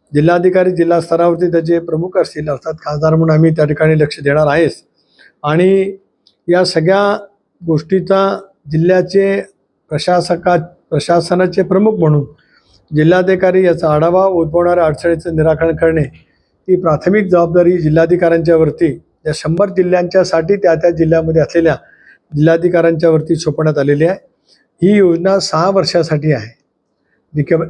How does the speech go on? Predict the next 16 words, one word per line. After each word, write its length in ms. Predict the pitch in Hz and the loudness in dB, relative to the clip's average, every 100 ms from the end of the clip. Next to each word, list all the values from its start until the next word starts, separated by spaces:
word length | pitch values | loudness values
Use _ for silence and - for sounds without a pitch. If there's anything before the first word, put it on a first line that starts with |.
| - | 0
एक 220 | 190 196 | 0 0
वर्षासाठी 540 | 175 151 165 156 151 | -2 -2 -4 -2 -2
नाही, 160 | 156 160 | -2 -2
तर 60 | 180 | -4
एक 220 | 190 196 | -2 -2
वर्ष 240 | 190 170 175 | -2 -2 -2
राबवण्यात 720 | 175 - - 156 156 170 160 | -4 -6 -6 -2 0 0 0
आली. 180 | 156 160 175 _ _ _ _ _ _ - | 0 -2 -6 _ _ _ _ _ _ -6
आपल्याकडे 440 | 156 185 180 185 | -2 0 2 2
राबवताना 520 | 175 165 175 175 170 | 2 2 0 0 -2
काय 280 | 160 170 170 165 | 0 -2 -2 -4
अडचणी 360 | 160 - 175 | -6 -2 0
आल्या, 280 | 170 165 165 | 0 0 0
काय 180 | 165 165 | 0 -2
त्रुटी 340 | 160 156 175 | -2 0 2
आल्या, 300 | 165 165 165 | 2 0 -2